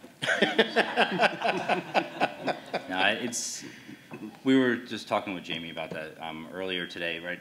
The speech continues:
I think I've been saying for a while now, the, the, the timelines, the,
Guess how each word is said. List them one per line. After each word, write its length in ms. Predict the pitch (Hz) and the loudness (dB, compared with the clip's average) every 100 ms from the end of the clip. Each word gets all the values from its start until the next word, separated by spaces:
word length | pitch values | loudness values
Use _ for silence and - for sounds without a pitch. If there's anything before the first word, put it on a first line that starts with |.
| 85 | -10
I 40 | 90 | -16
think 140 | 107 101 | -12 -10
I've 80 | 90 | -10
been 120 | 92 | -8
saying 280 | 110 104 101 | -6 -6 -6
for 160 | 98 | -6
a 40 | 92 | 0
while 280 | 92 90 | 2 0
now, 180 | 92 87 | -2 -4
the, 240 | 85 85 82 - - - - - - | -6 -10 -12 -18 -20 -20 -20 -20 -12
the, 300 | 101 98 98 98 | -6 -6 -6 -10
the 60 | 101 | -10
timelines, 640 | - 110 120 120 117 | -2 0 0 0 -2
the, 80 | 117 | -6